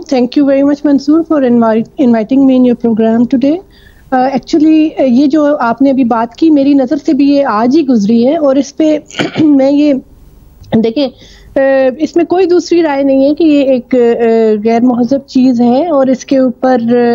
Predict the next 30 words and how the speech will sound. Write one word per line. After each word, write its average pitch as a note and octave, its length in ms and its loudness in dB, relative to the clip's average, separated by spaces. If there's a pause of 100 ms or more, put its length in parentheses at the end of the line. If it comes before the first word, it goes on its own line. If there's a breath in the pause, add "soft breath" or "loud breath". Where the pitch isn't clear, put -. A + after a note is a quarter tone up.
(220)
uh, A#3 60 0
मैं A#3+ 140 0
समझती C4 400 -2
हूँ D4 220 2 (380 loud breath)
कि C4+ 60 2
ये, C#4 540 2
uh, B3+ 160 2
बहुत C4 360 -4
अजीब C#4+ 420 0
से D#4 340 -2
इल्ज़ामात B3+ 600 -2
हैं D#4 100 2
जो D4 120 2
इन C#4 100 2
खातून C4+ 440 -2
ने C#4 140 2
लगाए A3+ 420 -2
हैं D#4+ 200 0
और D#4+ 180 2
इसके, D#4 460 0
uh, C4 640 0 (260)
ऊपर D4+ 260 -2
ज़्यादा D4 240 -2
comment D#4+ 360 0
इसलिए E4+ 240 0
नहीं E4 120 2
करना E4 220 0
चाहती D#4+ 300 -2
कि E4+ 120 -2
ये E4 320 0